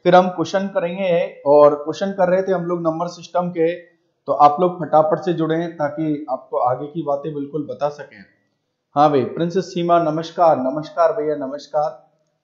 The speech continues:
ठीक है। हाँ भाई, सभी लोग जुड़ चुके हैं, Good morning कविता, very good morning, सभी लोग जुड़े आप लोग, ठीक है। इधर Facebook page वाले हैं जो भी student, जैसे कि चौधरी ममता,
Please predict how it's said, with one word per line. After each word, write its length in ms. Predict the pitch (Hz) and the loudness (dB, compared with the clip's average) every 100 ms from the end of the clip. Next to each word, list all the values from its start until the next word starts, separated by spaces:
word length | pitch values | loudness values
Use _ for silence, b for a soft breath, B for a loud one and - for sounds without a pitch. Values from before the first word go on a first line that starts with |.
| _ _ | _ _
ठीक 140 | 165 | -4
है। 80 | 160 104 - - _ _ _ | -2 -4 -8 -20 _ _ _
हाँ 140 | 156 | 2
भाई, 240 | 151 123 104 | 4 0 -4
सभी 260 | - 156 | -6 -2
लोग 220 | 165 175 151 | 0 -2 -2
जुड़ 160 | 160 | -4
चुके 240 | 160 160 175 | -6 -8 -6
हैं, 200 | 170 165 | -6 -6
Good 180 | 156 160 | -8 -4
morning 300 | 165 165 170 | -4 -4 -8
कविता, 380 | 160 160 165 165 - | -8 -8 -2 -2 -2
very 220 | 156 165 | -4 -6
good 160 | 160 160 | -10 -10
morning, 320 | 160 160 165 | -10 -10 -16
सभी 300 | - 180 185 | -6 -4 0
लोग 220 | 208 196 160 | 2 2 0
जुड़े 180 | 147 131 | -4 -4
आप 180 | 120 104 | -6 -10
लोग, 200 | 104 - - | -16 -16 -10
ठीक 160 | 143 | -4
है। 140 | 170 180 - - _ _ _ _ | 0 0 -4 -14 _ _ _ _
इधर 200 | 160 190 190 | 4 4 4
Facebook 360 | 180 - 214 - | 0 0 -4 2
page 200 | 185 190 | 0 4
वाले 220 | 180 175 | 4 4
हैं 220 | 175 180 | 2 -2
जो 120 | 165 160 | -2 -2
भी 140 | 175 | -2
student, 440 | 175 - 170 170 180 170 156 143 | -4 -8 -6 -4 2 2 2 -4
जैसे 220 | 156 165 | -8 -8
कि 80 | 170 | -12
चौधरी 420 | 156 151 156 170 | -6 -6 -6 -10
ममता, 420 | 160 151 151 165 | -8 -10 -4 0